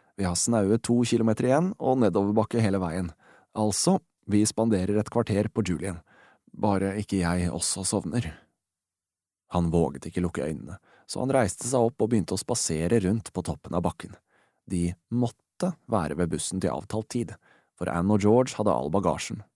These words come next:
guttenes også, og de klarte ikke å bære alt alene.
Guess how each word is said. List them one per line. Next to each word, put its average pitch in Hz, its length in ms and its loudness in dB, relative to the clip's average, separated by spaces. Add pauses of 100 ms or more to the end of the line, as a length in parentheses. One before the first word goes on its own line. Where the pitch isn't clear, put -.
guttenes 113 480 2
også, 90 220 0 (420)
og 131 80 -4
de 127 100 4
klarte 117 280 2
ikke 139 100 2
å 143 60 2
bære 87 260 4
alt 87 240 -2
alene. 101 380 0